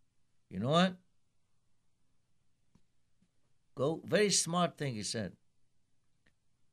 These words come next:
"Go and investigate the, uh, lineage, the pedigree, in other words, uh, the ancestry of, of the lady." And they went ahead.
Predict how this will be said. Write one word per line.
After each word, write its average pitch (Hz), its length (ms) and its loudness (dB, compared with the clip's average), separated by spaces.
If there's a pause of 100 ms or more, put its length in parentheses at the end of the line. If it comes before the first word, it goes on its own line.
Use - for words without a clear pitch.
"Go 185 420 4 (120)
and 123 220 -4
investigate 113 1000 -4 (1120)
the, 110 320 0
uh, 107 100 0 (120)
lineage, 127 680 -4 (1300)
the - 60 -16
pedigree, 110 680 -2 (600)
in 113 80 -2
other 123 180 0
words, 110 380 -2 (500)
uh, 107 380 -2
the 113 220 -6
ancestry 147 800 4 (540)
of, 104 300 -2
of 104 200 -8
the 107 100 -8
lady." 101 380 -2 (1400)
And 139 140 -2
they 170 60 6
went 208 220 8
ahead. 95 180 0